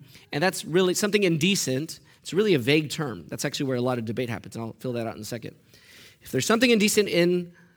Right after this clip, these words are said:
the man's wife, he may write her a certificate of divorce. If he does that, verse two,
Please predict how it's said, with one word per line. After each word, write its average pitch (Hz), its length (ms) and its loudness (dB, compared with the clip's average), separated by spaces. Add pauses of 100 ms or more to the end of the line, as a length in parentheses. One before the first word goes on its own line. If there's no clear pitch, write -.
(120)
the 139 80 -2
man's 160 300 4
wife, 127 440 -2 (600)
he 202 240 0
may 202 220 8
write 196 260 6
her 190 140 2
a 175 120 6
certificate 170 680 -2
of 135 140 -4
divorce. 120 680 -6 (840)
If 151 100 0
he 160 80 4
does 208 280 6
that, 170 440 4
verse 156 220 2
two, 180 360 2